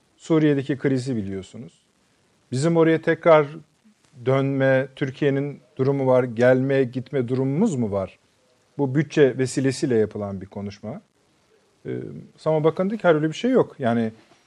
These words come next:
e, böyle bir hazırlık olduğuna ilişkin benim hiçbir bilgim yok. Ben de Savunma Bakanıyım. E,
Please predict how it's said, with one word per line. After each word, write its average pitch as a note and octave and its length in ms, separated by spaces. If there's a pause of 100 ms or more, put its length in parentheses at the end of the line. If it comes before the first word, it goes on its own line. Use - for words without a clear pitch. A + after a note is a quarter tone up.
(160)
e, A2+ 320
böyle C#3+ 300
bir D3+ 380
hazırlık D#3 480
olduğuna D3+ 400
ilişkin B2+ 320
benim B2+ 200
hiçbir C#3 260
bilgim F3 300
yok. G#3+ 280 (420)
Ben C#3+ 160
de - 60
Savunma F#3+ 340
Bakanıyım. G#2+ 400 (560)
E, G2+ 60